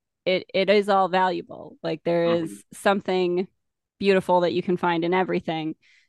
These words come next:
Speaker 1: you know? Um, and that's, you know, it's, again, it's, it's part of the,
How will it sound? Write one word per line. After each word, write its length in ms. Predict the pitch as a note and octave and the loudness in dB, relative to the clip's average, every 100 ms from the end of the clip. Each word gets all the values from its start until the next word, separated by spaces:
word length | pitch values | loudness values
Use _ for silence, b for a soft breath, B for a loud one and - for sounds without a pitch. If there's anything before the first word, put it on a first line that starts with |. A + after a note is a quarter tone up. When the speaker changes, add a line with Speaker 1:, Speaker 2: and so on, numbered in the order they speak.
| _ | _
Speaker 1:
you 200 | F3+ F3+ | -6 -4
know? 420 | E3+ E3 D#3+ D#3 - _ _ | -2 -2 -4 -6 -12 _ _
Um, 420 | F#3 E3+ E3 D#3 - - | 2 2 0 -4 -8 0
and 160 | G#3 | 2
that's, 300 | A3 A3+ - | 4 4 0
you 140 | A#3 G#3+ | -4 0
know, 100 | G#3 | 2
it's, 120 | G#3+ | 0
again, 280 | A3+ A3 E3+ | -2 -4 -4
it's, 160 | E3 - | -8 -6
it's 200 | F3+ - | -6 -4
part 260 | - G#3+ | 0 2
of 140 | G3+ F#3 | 2 0
the, 500 | F3+ F#3 F3+ F3+ | 0 2 2 0